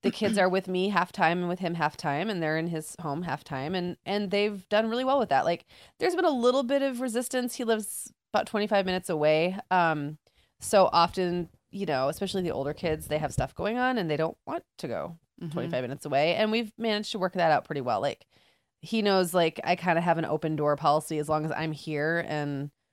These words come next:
Speaker 1: don't, I'm not having, like, a party or something, which I haven't done.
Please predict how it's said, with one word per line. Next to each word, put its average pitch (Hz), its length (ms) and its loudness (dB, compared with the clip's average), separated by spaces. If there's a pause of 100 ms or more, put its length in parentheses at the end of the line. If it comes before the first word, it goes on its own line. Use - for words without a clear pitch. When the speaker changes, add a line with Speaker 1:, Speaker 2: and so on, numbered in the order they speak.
(420)
Speaker 1:
don't, 151 260 0
I'm 143 100 -6
not 131 120 -4
having, 135 300 -4
like, 131 180 -6
a 120 40 -6
party 147 380 -2
or 185 60 0
something, 185 340 -2
which 139 160 -4
I 131 80 -4
haven't 139 260 -4
done. 185 380 2